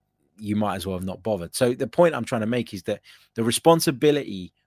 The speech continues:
for where Arsenal are and the responsibility for the fact that we're not, um, as,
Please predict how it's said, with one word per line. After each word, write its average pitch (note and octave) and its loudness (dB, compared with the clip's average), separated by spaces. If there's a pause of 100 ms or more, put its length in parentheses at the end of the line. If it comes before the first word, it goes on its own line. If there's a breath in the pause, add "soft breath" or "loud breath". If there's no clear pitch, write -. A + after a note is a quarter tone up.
for A#2+ -4
where A#2 2
Arsenal A#2 -4
are A2+ -4
and G2+ -10
the G2 -10
responsibility A2+ -8
for G#2 -14
the F#2 -12
fact - -10
that F#2 -14
we're F#2+ -8
not, G#2+ -4 (540 soft breath)
um, G2 -6 (120)
as, G#2 -6